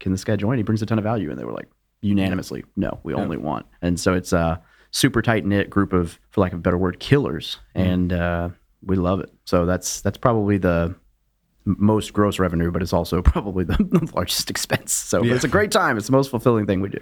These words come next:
Speaker 2: What, did you guys meet in person or only on digital or a little both?
Speaker 1: We do three calls a week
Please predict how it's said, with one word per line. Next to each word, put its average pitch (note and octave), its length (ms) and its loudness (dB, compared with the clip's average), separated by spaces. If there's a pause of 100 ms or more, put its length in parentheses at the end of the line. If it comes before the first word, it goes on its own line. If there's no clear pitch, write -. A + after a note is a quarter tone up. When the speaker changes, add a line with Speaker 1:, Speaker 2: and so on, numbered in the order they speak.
(140)
Speaker 2:
What, D3 160 4
did C#3+ 140 -2
you A#2+ 40 4
guys B2+ 140 2
meet B2+ 140 2
in A2 80 0
person C#3 340 2
or G#2+ 80 2
only A2 180 4
on G2+ 200 2
digital B2+ 320 4
or A#2 80 4
a G#2 40 0
little G2 180 0
both? G#2 420 -2
Speaker 1:
We B2 100 4
do A#2+ 120 4
three D#3 180 0
calls D3+ 200 2
a A#2+ 60 2
week B2 300 0